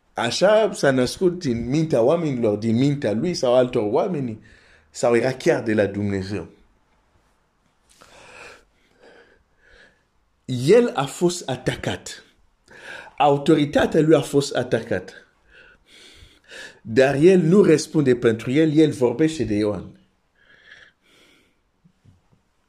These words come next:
Dumnezeu ne învață ceva aici.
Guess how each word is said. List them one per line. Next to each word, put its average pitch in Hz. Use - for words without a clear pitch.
Dumnezeu 104
ne 110
învață 101
ceva 98
aici. 90